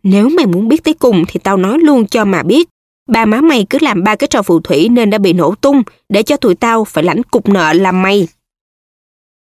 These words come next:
Harry chết lặng, mặt tái dần. Khi nó bật ra được tiếng nói, nó hỏi, "Nổ tung à? Dì từng nói với con là ba má đã chết vì tai nạn xe cộ mà."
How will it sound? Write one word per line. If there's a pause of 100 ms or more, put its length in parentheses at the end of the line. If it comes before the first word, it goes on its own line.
(160)
Harry
chết
lặng, (320)
mặt (140)
tái
dần. (280)
Khi
nó
bật
ra
được
tiếng
nói,
nó
hỏi, (720)
"Nổ
tung
à? (680)
Dì
từng
nói
với
con
là
ba
má
đã
chết
vì
tai
nạn
xe
cộ
mà."